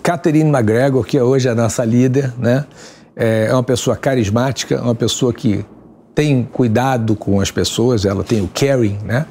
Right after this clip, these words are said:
é, se preocupa com o desenvolvimento dos seus colaboradores, é, tá sempre buscando sair da zona de conforto. Eu acho que é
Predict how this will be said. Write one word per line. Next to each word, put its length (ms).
é, 200
se 160
preocupa 460
com 120
o 60
desenvolvimento 1000
dos 260
seus 260
colaboradores, 960
é, 140
tá 160
sempre 380
buscando 600
sair 240
da 140
zona 300
de 80
conforto. 520
Eu 80
acho 240
que 160
é 160